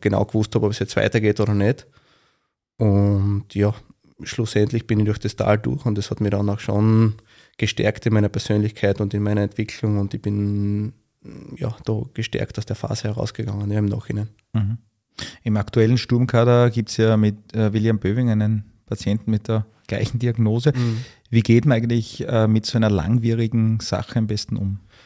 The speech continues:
Speaker 2: Also auch mental auch, ja.
Speaker 1: Ja, bei mir war es so, dass die,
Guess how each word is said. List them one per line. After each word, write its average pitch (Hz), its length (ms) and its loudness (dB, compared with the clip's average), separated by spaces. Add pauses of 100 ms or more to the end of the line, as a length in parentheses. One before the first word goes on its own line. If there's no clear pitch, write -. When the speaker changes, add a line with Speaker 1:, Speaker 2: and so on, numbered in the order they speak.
(200)
Speaker 2:
Also 107 200 4
auch 104 40 6
mental 98 500 2
auch, - 300 -18
ja. 107 160 -2 (540)
Speaker 1:
Ja, 123 300 4
bei 135 140 2
mir 131 160 8
war 135 60 6
es - 100 0
so, 120 160 4
dass 131 180 4
die, 110 680 0